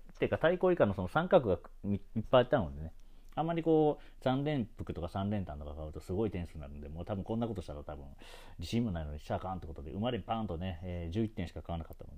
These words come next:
で、まあ、競馬はまあ知れてますよね。うん。知れてる、知れてる。うん。っていう感じなので、えー、ね、えー、まあ、月末までは、え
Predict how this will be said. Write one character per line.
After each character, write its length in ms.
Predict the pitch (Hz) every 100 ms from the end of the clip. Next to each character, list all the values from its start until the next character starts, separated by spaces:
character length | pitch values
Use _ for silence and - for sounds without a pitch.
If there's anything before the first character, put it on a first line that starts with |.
| 73
で、 100 | 78 -
ま 80 | 104
あ、 80 | - - - - - - - - -
競 120 | - 85
馬 100 | 117
は 60 |
ま 80 | 147
あ 20 |
知 100 | -
れ 60 | 85
て 100 | 82
ま 80 | 90
す 80 | -
よ 80 |
ね。 140 | 80 - - - - 87
う 40 |
ん。 120 | 80 - - - - - -
知 60 | 92
れ 80 |
て 80 | 87
る、 60 | 95
知 40 |
れ 80 | 104
て 80 | 101
る。 100 | - - 98
う 40 |
ん。 200 | 123 104
っ 1400 | - - - - - - - - - - - - - -
て 80 | 104
い 60 |
う 40 | 101
感 180 | 101
じ 60 | 101
な 100 | 107
の 120 | 80
で、 140 | 76 - - - - - 85
え 560 | 76 76 76 71 62 - - - - - - - -
ー、 40 |
ね、 200 | 87 - - -
え 640 | 92 78 78 78 78 76 76
ー、 60 | 80
ま 180 | 80
あ、 40 | 80
月 180 | 80 80
末 240 | 98 107
ま 100 | 98
で 80 | 78
は、 200 | 73 - - -
え 460 | 78 73 67 -